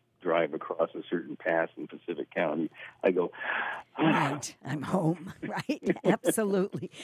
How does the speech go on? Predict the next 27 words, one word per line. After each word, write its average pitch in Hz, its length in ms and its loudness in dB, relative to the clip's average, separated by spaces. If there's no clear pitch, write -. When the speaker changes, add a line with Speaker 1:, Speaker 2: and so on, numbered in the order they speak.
Speaker 2:
Well, 226 200 4
we 269 200 2
are 220 200 2
thrilled 262 640 -2
you're 240 160 -6
home, 214 440 -2
and 196 220 2
also 214 560 0
that 175 380 -8
you, 196 320 -4
uh, 156 160 -8
discovered - 760 -6
the 170 360 0
power 185 480 -2
and 147 240 -6
the 151 80 -4
joy 165 400 -4
of 143 180 -8
art 151 440 -8
as 151 200 -6
a 170 40 -4
healer 180 520 -4
and 147 220 -2
a 156 40 2
lifesaver, 143 800 -4
too. - 300 -8
So 135 320 -2